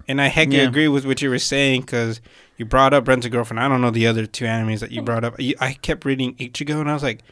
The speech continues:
Speaker 1: "Was there a romance plot in Bleach?" But then I saw that you were not talking about that Ichigo. But, um, no, I agree with you on, on that article about the forced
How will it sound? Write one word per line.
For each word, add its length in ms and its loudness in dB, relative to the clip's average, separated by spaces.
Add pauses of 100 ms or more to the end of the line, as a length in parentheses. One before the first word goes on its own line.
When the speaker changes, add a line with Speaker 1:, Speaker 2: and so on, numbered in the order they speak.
(120)
Speaker 1:
"Was 220 -2
there 160 0
a 120 0 (200)
romance 520 0
plot 320 0
in 220 -2
Bleach?" 460 -2
But 140 -4
then 160 2
I 180 4
saw 320 0
that 180 -4
you 160 0
were 100 4
not 240 4
talking 380 2
about 300 -6
that 220 4
Ichigo. 680 -8 (120)
But, 160 0
um, 460 0 (160)
no, 220 0
I 60 4
agree 340 2
with 240 -2
you 460 -2 (400)
on, 320 -2
on 180 -4
that 220 0
article 680 -6 (320)
about 240 -10
the 60 -16
forced 540 -10